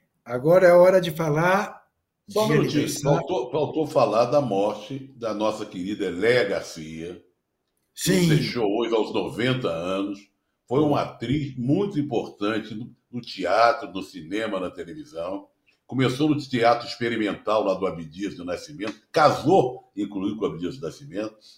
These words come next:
Speaker 2: trabalhou no Orfeu Negro, na primeira versão, na segunda versão também.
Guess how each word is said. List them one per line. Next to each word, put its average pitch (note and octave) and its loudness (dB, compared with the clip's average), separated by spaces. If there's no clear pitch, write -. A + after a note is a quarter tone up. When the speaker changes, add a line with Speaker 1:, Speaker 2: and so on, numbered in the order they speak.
Speaker 2:
trabalhou C#3 6
no C3 2
Orfeu D3 4
Negro, B2 4
na F#2+ -2
primeira G#2+ 0
versão, A2 -2
na D#3+ 2
segunda F3 2
versão B2+ 0
também. B2+ -4